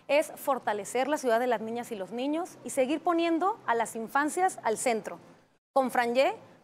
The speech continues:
vamos a fortalecer la red de centros comunitarios, crearemos la quinta colmena en Lomas del Centinela y haremos seis enjambres más.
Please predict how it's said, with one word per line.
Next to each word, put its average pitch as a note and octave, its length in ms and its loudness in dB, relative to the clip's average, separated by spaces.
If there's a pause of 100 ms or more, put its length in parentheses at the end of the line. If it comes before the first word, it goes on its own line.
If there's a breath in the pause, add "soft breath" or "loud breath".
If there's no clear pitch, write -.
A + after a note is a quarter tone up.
(120)
vamos D4+ 240 2
a D4 60 4
fortalecer B3 680 2
la C4 140 4
red C4+ 220 2
de E4 80 0
centros D#4 380 -2
comunitarios, C4 840 0 (140)
crearemos C4+ 520 2
la B3+ 140 2
quinta D#4+ 360 0
colmena B3+ 600 -2
en A3+ 160 -4
Lomas C4 280 -2
del A#3+ 100 -2
Centinela A#3 560 -2 (440 soft breath)
y A#3+ 120 0
haremos B3+ 460 2
seis C#4 320 0
enjambres A#3 400 -2
más. G#3 320 -4